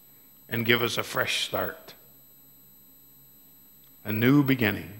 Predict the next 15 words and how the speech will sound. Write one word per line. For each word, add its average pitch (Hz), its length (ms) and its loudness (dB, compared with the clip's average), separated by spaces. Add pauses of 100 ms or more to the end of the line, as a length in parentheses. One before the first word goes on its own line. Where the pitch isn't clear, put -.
(500)
is 110 140 -8
made 117 200 4
available 107 580 -2
through 110 440 -10 (300)
our 101 160 -10
faith - 600 -14 (380)
in 104 140 -12
God. 85 280 -6 (1200)
Faith 127 320 4
in 117 100 0
Jesus' 120 540 -4
ministry 110 520 -4
of 92 100 -12
healing, 110 580 -6
freeing, 113 560 -6